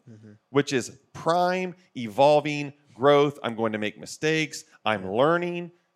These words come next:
Speaker 2: involvement in social media.
Speaker 1: Yeah.
Speaker 2: Almost a hundred percent. And that is the time in your life where, guys, I have children. I tell my kids all the time, "You're going to make mistakes. The key is to learn from them." But when
Speaker 1: Right.
Speaker 2: you're putting that stuff online,
Speaker 1: Mm-hmm.
Speaker 2: you're posting that stuff,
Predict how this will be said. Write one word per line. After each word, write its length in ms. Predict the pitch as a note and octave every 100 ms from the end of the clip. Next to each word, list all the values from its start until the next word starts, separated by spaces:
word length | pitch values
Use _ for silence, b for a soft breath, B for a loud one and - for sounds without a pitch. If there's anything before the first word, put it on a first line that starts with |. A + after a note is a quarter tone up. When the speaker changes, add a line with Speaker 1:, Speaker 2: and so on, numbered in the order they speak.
| _ _ _ _ _ _ -
Speaker 2:
involvement 580 | A#2+ G2 C3 B2 G2+
in 120 | - G2
social 300 | G2+ F#2+ F#2
media. 240 | E2+ - -
Speaker 1:
Yeah. 180 | _ F3
Speaker 2:
Almost 280 | G#3 F#3
a 100 | E3+
hundred 300 | D#3 E3 D#3+
percent. 400 | D3 B2 - F2+ - _ _ _ _ _ -
And 260 | D#3+ D3
that 220 | C#3 G#3
is 140 | A#3 D#3
the 100 | D#3+
time 440 | C#3+ F3 F3 E3
in 160 | C3 D3
your 180 | C3 A#2+
life 420 | C#3 B2 G2 - _ _ _
where, 120 | C3+
guys, 300 | C#3 F3+ A#2+
I 120 | - F#3+
have 280 | D#3+ F#3 C#3
children. 400 | C3 G2+ F2 F2 -
I 80 |
tell 220 | G3+ A3 F3
my 120 | D#3+
kids 260 | - D#3
all 100 | C3
the 60 | A2
time, 280 | - D3+ G2+ b b
"You're 160 | C#3 G#3
going 320 | C3+ E3 E3
to 60 | A2+
make 160 | G2+
mistakes. 400 | G2+ - G#2+ -
The 60 | A#2+
key 200 | - G#3
is 100 | E3+
to 120 | -
learn 260 | G#2+ C#3+ E3+
from 180 | B2 G2
them." 200 | F#2 F2+ b _
But 80 | C#3
when 140 | D#3+
Speaker 1:
Right. 60 | F#3+
Speaker 2:
you're 100 | D4+
putting 400 | - F3+ A3 G#3
that 160 | D3+ B2+
stuff 280 | C#3 B2+ -
online, 720 | A2+ G2+ F#2+ G#2+ B2+ D3 D#3
Speaker 1:
Mm-hmm. 280 | G#2 - -
Speaker 2:
you're 200 | E3+ B3+
posting 520 | - B2+ C#3 D#3+ F#3
that 180 | F3 F3+
stuff, 340 | - F3+ F#3